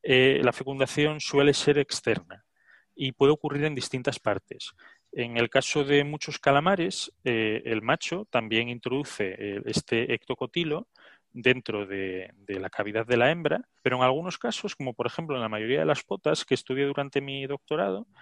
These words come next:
em, estos espermatóforos se sitúan en la membrana oral de la hembra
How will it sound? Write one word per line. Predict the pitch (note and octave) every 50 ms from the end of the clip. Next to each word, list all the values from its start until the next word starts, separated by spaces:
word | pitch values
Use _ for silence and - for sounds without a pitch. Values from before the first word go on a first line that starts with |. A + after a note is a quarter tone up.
| - - - - _ _ _ _ -
em, | C3+ C3 C3+ C3 C3 C3 C#3+ - _ _ _ _ -
estos | D#3 - - - F3+ E3 D#3+ - - - -
espermatóforos | D#3 D3+ - - - - D#3 D3+ D3 - D3 C#3+ - - D3+ F3 A3+ - - - -
se | - - - A#2
sitúan | - C3 - - C#3+ C3 A#2+ A2+
en | A2 A2
la | A2 G#2+
membrana | A2 G#2+ G#2+ A2 A#2 B2 B2+ C#3 C#3+
oral | C3+ - D#3 D3 C#3
de | C3 B2+
la | C3+ D#3
hembra | F3+ F#3 E3+ D3+ D3+ G3